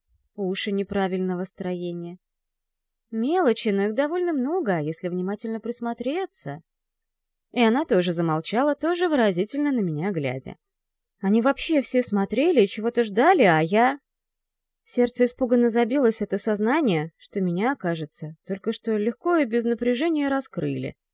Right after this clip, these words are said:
Причём вообще без напряжения, и ведь никто не сомневался в том, что сейчас прозвучало. Все просто сидели, требовательно на меня смотрели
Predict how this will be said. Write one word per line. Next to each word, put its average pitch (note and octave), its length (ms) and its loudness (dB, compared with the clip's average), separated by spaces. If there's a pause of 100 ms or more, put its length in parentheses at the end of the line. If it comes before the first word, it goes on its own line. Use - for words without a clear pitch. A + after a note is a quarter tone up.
(520)
Причём D4 340 -2
вообще F#4 320 2
без C4 140 2
напряжения, D#3+ 580 0 (220)
и A3+ 80 -2
ведь B3 140 0
никто C#4 180 -2
не F4+ 120 4
сомневался F#4 640 4
в - 60 -8
том, E4 240 0
что A3+ 160 -4
сейчас D4 260 -4
прозвучало. C#4 720 -2 (340)
Все B3 160 -2
просто B3 300 -2
сидели, A3+ 540 -2 (260)
требовательно G#3 580 0
на G#3 80 2
меня G#3 240 0
смотрели G#3+ 640 -2